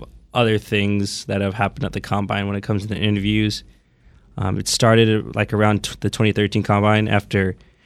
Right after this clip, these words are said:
the running back Le'Veon Bell and tight end Nick Casa revealed they were asked if they like girls during one of their fifteen-minute interview sessions. And then in twenty sixteen,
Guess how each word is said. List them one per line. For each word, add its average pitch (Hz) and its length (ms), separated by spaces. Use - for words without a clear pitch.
the 101 80
running 107 180
back 101 200
Le'Veon 107 420
Bell 101 260
and 98 180
tight 101 260
end 98 280
Nick 104 200
Casa 107 560
revealed 101 320
they 101 80
were 101 60
asked 101 340
if 98 160
they 107 240
like 104 180
girls 98 420
during 95 360
one 98 120
of 98 120
their 104 120
fifteen-minute 101 680
interview 101 320
sessions. 101 580
And 98 280
then 101 440
in 107 60
twenty 110 200
sixteen, 113 680